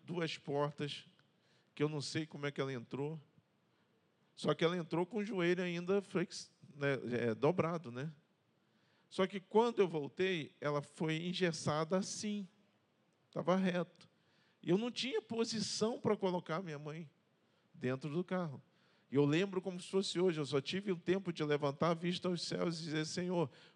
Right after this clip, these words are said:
como que eu faço? O que, como que eu faço agora? Sozinho?" Minha mãe, cê, cê tá me vendo? Minha mãe era um pouco mais alta do que eu e mais forte do que eu.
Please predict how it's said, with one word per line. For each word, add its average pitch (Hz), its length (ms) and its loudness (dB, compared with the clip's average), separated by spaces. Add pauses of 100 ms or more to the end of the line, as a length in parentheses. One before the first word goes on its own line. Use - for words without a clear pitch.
(140)
como 190 340 0
que 190 140 0
eu 185 80 6
faço? - 680 -4 (1040)
O 160 80 -14
que, - 140 -20
como 320 260 -8
que - 140 -4
eu 370 40 2
faço 285 380 -2
agora? 139 320 -2 (340)
Sozinho?" 160 840 0 (800)
Minha 131 180 0
mãe, 139 360 -2
cê, - 180 -4 (120)
cê 151 180 -2
tá 135 160 -2
me 131 160 -4
vendo? 156 420 -2 (220)
Minha 127 160 -2
mãe 135 180 0
era 175 80 0
um 160 80 -4 (140)
pouco 214 240 10
mais 175 240 2
alta 147 240 0
do 131 80 -10
que 143 140 -8
eu 135 360 0 (300)
e - 80 -14
mais 131 300 -8
forte 120 500 -6
do 165 80 -18
que - 140 -14
eu. 180 200 -12